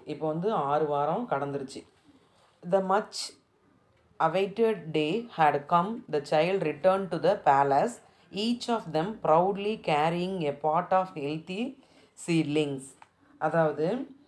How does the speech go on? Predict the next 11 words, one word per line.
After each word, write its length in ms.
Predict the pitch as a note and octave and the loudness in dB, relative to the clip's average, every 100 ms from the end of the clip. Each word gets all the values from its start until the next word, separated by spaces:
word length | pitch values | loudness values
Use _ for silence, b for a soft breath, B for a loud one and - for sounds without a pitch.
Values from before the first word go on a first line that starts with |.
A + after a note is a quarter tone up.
| b - | b -2
ஆறு 300 | D3+ D#3+ E3 | 0 2 2
வாரம் 280 | E3 F#3 | 2 2
வந்து 220 | F3 D#3 F3+ | -2 -6 -4
கடந்து 320 | D3+ D3+ D#3+ | -4 -4 -6
போச்சு. 360 | C#3+ C3+ G#3+ | -6 -4 -4
ஆவலோட 460 | E3 D3 D#3+ E3 F3 | -2 0 0 2 2
எதிர்பார்த்துட்டு 720 | F#3+ D3 D#3 D#3+ E3 - D#3 | 0 -2 -4 -2 -2 -2 -10
இருந்த 240 | - C#3 C#3 | -10 -8 -8
அந்த 140 | C3+ | -8
நாளும் 480 | C3+ C#3 D3+ F3+ D#3+ | -6 -2 0 0 -2
வந்துருச்சு. 760 | C#3 C#3+ C#3 - D#3+ C4 - | -4 -4 -6 -8 -6 -4 -6